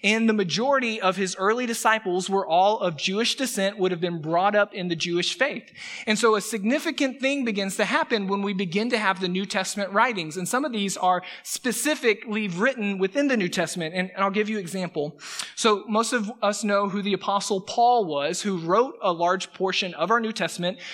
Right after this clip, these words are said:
So he was raised in the Jewish faith. He was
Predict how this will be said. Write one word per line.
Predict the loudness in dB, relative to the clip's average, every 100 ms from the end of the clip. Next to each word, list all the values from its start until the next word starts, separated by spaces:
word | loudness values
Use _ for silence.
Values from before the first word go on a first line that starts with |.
| -10
So | -2 2
he | 4
was | 2 0
raised | 0 2 2 2 0
in | 0
the |
Jewish | 0 0 0 0
faith. | 0 2 0
He | 0 0
was | 0